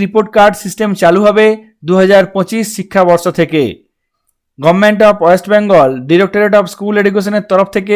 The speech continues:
এখানে স্পষ্ট নোটিফিকেশন দিয়ে জানানো হয়েছে, হোলিস্টিক রিপোর্ট কার্ড ইমপ্লিমেন্ট হবে দু হাজার পঁচিশ শিক্ষাবর্ষ থেকে। সুতরাং দু হাজার চব্বিশ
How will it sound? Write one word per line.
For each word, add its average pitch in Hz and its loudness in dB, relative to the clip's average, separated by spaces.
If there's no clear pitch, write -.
এখানে 185 -2
স্পষ্ট 180 -4
নোটিফিকেশন 214 -2
দিয়ে 202 -4
জানানো 175 2
হয়েছে, 202 0
হোলিস্টিক 214 0
রিপোর্ট 214 -2
কার্ড 208 4
ইমপ্লিমেন্ট 196 -2
হবে 208 2
দু 151 -2
হাজার 190 4
পঁচিশ 202 -4
শিক্ষাবর্ষ 180 -2
থেকে। 156 -2
সুতরাং 185 2
দু 170 -2
হাজার 208 4
চব্বিশ 190 -4